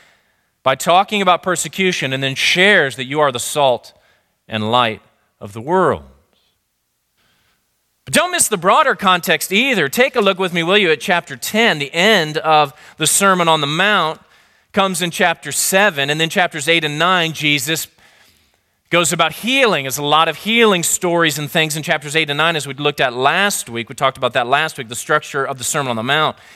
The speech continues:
and what follows. But you notice in verse ten, what happens after the healing min-, ministry of Jesus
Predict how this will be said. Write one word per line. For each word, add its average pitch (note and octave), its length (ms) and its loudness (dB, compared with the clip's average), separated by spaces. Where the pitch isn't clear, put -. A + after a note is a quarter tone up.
and B2+ 160 -2
what C3 120 2
follows. D3+ 480 2
But E3+ 140 -2
you F3+ 60 2
notice D#4 320 2
in C#4 120 -6
verse G#3 240 2
ten, C4+ 260 2
what E3 80 -4
happens C#4 320 -2
after G3 220 -2
the E3 80 -4
healing G3+ 500 -2
min-, D#3+ 240 -2
ministry F3+ 380 0
of C3 80 -4
Jesus D#3 680 -2